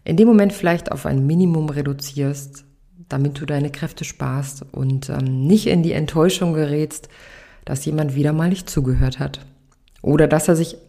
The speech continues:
vielleicht auch beim nächsten Mal an überhaupt nichts erinnerst, obgleich du ihm vielleicht sehr ausufernd, äh, von deinen Erfahrungen erzählt hast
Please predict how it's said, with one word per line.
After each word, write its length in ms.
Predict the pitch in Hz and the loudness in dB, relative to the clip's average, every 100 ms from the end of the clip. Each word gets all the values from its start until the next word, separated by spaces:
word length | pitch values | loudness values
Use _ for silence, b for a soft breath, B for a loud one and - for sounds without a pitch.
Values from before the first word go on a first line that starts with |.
| _ | _
vielleicht 500 | - 147 143 160 - | -8 0 2 2 -2
auch 80 | 135 | -2
beim 200 | 156 143 | 0 2
nächsten 380 | 151 226 - 180 | 2 2 0 -2
Mal 300 | 170 175 - | -2 -6 -6
an 120 | 147 | -4
überhaupt 400 | 139 135 196 - | 0 2 0 0
nichts 200 | 202 - | -2 0
erinnerst, 460 | 175 190 208 143 - | 0 4 4 2 -2
obgleich 420 | 135 151 151 - | -2 -2 -2 -2
du 240 | 165 147 B B B B | -4 -4 B B B B
ihm 160 | 151 147 | -2 -2
vielleicht 460 | 151 139 139 - B B B B B _ | 2 2 2 -2 B B B B B _
sehr 400 | - 185 214 202 | 2 4 6 6
ausufernd, 800 | 202 226 220 196 - 165 160 156 | 4 2 2 -4 -2 -2 -2 -6
äh, 220 | - 160 | -8 -8
von 200 | 147 160 | -8 -6
deinen 160 | 156 175 | -4 -4
Erfahrungen 440 | 180 196 226 226 | -4 -4 -4 -4
erzählt 440 | 170 - 170 156 | -6 -6 -6 -6
hast 380 | 143 139 - - | -8 -10 -12 -20